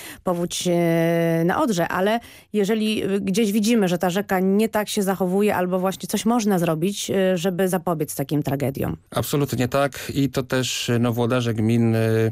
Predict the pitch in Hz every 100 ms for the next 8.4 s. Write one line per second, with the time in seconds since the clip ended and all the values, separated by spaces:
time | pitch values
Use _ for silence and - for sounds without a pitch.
0 | - - 156 131 117 113 117 110 107 147
1 | 107 98 113 107 104 101 110 113 - 107
2 | 98 95 98 95 95 98 98 101 110 104
3 | 101 107 104 - 101 110 104 110 120 -
4 | - - 117 117 113 - 110 107 - 104
5 | 101 104 101 98 98 92 117 117 - -
6 | 110 107 104 - 101 98 107 - - 110
7 | - 107 101 104 101 - - 90 107 123
8 | 117 117 120